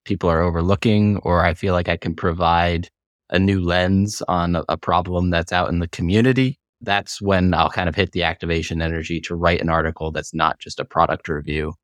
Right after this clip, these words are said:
So certainly that ebbs and flows with my personal availability, but, like,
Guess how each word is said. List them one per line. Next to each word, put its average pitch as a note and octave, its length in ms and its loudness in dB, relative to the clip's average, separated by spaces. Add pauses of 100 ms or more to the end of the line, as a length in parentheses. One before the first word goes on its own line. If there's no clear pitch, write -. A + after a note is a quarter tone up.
(300)
So F#2+ 140 0
certainly A2 580 4 (100)
that G2+ 300 2
ebbs F#2+ 240 0
and F2+ 180 -2
flows F#2 480 0
with E2+ 140 -8
my E2+ 140 -2
personal A#2+ 520 2
availability, A#2 880 2 (120)
but, - 140 0
like, D#2+ 200 -4